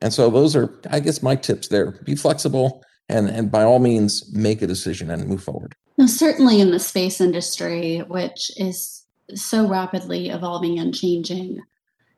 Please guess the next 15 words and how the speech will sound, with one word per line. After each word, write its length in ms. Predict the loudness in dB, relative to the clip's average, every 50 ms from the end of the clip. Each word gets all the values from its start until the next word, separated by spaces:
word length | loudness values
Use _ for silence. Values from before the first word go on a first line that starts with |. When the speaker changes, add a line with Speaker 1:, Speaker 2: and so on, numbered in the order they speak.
| _ _ -2
Speaker 2:
it's 220 | -2 0 0 0
very 240 | 2 4 4 4 4
important, 480 | 2 0 -2 -6 -6 -4 -2 -2 -2
as 140 | -2 -4 -4
you 80 | -4 -4
mentioned, 400 | -4 -4 -4 -4 -4 -4 -4 -4
for 100 | -6 -6
a 100 | -6 -6
leader 460 | -6 -6 -6 -6 -6 -6 -8 -8 -8
to 120 | -8 -8 -8
be 100 | -8 -10
able 220 | -8 -8 -10 -10 -10 -8 -8
to 360 | -8 -8 -8 -8 -10 -12 -14 _
pivot 360 | -2 -2 -2 -2 -6 -10 -12
quickly. 680 | -12 -12 -12 -12 _ -14 -12 -8 -6 -6 -6 -8 -10